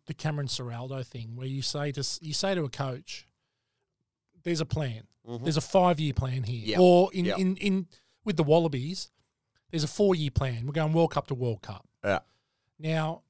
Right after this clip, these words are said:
Speaker 1: Cheika didn't want, Cheika knew he was gonna get the sack after the last World Cup, so he wasn't gonna pick a side that was building. He
Speaker 2: Mm.
Speaker 1: wanted to pick a side that might catch
Speaker 2: Might
Speaker 1: some
Speaker 2: have a
Speaker 1: lightning in a
Speaker 2: crack.
Speaker 1: bottle,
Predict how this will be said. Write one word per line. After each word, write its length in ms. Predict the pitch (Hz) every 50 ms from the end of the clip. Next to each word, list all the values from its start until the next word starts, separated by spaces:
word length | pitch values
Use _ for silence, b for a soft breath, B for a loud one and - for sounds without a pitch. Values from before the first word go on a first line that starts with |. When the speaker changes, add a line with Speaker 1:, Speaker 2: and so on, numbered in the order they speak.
| _ _ _ _ _
Speaker 1:
Cheika 340 | - - 185 202 - 240 220
didn't 260 | 160 156 131 131 131
want, 220 | 131 139 147 170 - _ _ _
Cheika 240 | - 226 233 - 165
knew 120 | 135 147
he 100 | 180 214
was 100 | 220 170 131
gonna 140 | 151 139 131
get 100 | 143 -
the 60 | -
sack 300 | - - 185 196 - -
after 240 | 147 117 - - 139
the 60 | 135
last 220 | 143 135 127 - -
World 160 | 135 127 -
Cup, 220 | - 185 185 -
so 120 | - 185 165
he 180 | 117 - 196
wasn't 240 | 214 269 269 - 254
gonna 120 | 220 170
pick 200 | 139 - 156 -
a 40 | -
side 380 | 123 - - 143 135 139 135 120
that 140 | 139 151 - _ _ _ _ _ _ _ _ _ _ _ _ _ _ _ _ _ _ _ _ _ _
was 140 | 170 170 120
building. 520 | - - 160 170 196 175 143 117 127 170 - - _
He 60 | 117
Speaker 2:
Mm. 140 | 120 - 202
Speaker 1:
wanted 100 | 214 196
to 40 | 160 - -
pick 100 | 156 -
a 40 | -
side 280 | - 160 151 147 139
that 120 | 120 - -
might 480 | 143 139 139 143 151 156 156 147 - - _ _ _
catch 160 | - - 151
Speaker 2:
Might 100 | 107 107 104
Speaker 1:
some 60 | 165
Speaker 2:
have 100 | 151 101
a 40 | 156
Speaker 1:
lightning 180 | 165 156 143 104
in 40 | 101
a 20 |
Speaker 2:
crack. 80 | 98 139
Speaker 1:
bottle, 220 | 117 147 160 196